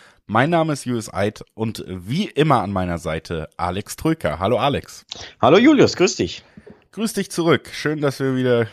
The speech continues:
Speaker 1: da sind. Jetzt auch mal wieder eine Woche Pause gehabt, so richtig. Also
Speaker 2: Ich hab dich vermisst, ja. Ich hab
Speaker 1: ja,
Speaker 2: dich vermisst.
Speaker 1: jeden Tag aufs Handy geguckt, was, wann ist denn endlich wieder Bundesliga? Die Antwort ist dieses Wochenende. Die Antwort ist, ja,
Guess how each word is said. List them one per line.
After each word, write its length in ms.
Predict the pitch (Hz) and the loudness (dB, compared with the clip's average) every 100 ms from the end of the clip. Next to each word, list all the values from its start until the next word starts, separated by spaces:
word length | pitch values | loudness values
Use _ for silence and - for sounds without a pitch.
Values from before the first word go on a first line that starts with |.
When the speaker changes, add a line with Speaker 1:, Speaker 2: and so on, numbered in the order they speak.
| - | -4
Speaker 1:
da 240 | 120 127 | 2 2
sind. 320 | 120 123 117 - - - - | 2 -2 -4 -10 -20 -20 -10
Jetzt 160 | 110 113 | -6 -2
auch 120 | 110 | 0
mal 160 | 117 113 | 2 2
wieder 140 | 120 | 4
eine 220 | 107 98 | 2 4
Woche 240 | 113 - 220 | 4 4 2
Pause 440 | - 135 175 120 | 2 2 2 0
gehabt, 380 | 90 85 76 _ | -4 -4 -6 _
so 60 | 80 | -14
richtig. 580 | 76 - 90 120 - | -12 -12 -10 -10 -8
Also 300 | 90 92 95 | -6 -6 -4
Speaker 2:
Ich 120 | 127 151 | -2 0
hab 140 | - | 0
dich 140 | 135 | -2
vermisst, 500 | - 127 143 160 - | 2 2 2 -4 -6
ja. 220 | 90 95 101 - | -10 -12 -14 -10
Ich 140 | - | 0
hab 40 | |
Speaker 1:
ja, 140 | 117 147 | 4 4
Speaker 2:
dich 80 | - | 0
vermisst. 420 | 104 _ 101 95 | -12 _ -16 -8
Speaker 1:
jeden 300 | 110 120 120 | -6 -6 -4
Tag 440 | - 101 113 - | 0 0 0 -4
aufs 180 | 98 - | -10 -6
Handy 240 | 107 120 | -6 -6
geguckt, 440 | 110 - 117 - - | -10 -10 -10 -10 -8
was, 440 | 98 - - - 90 | -8 -8 -16 -20 -10
wann 280 | 101 110 | -8 -6
ist 240 | 104 107 110 | -8 -6 -4
denn 80 | 98 | -4
endlich 340 | 104 107 - | -4 -8 -6
wieder 180 | 110 101 | -2 2
Bundesliga? 600 | 107 113 120 - 117 117 | 2 2 -2 -4 0 0
Die 140 | 110 | 0
Antwort 260 | 101 117 107 | -2 -2 -4
ist 200 | 107 - | -6 -6
dieses 260 | 117 127 120 | -6 0 2
Wochenende. 580 | 127 131 98 101 110 117 - - - - | 4 2 -2 2 2 2 -6 -20 -20 -6
Die 80 | 98 | -2
Antwort 300 | 98 113 104 | -2 -2 -4
ist, 260 | 107 - - - - - - | -4 -6 -14 -20 -20 -16 -4
ja, 240 | 113 | -2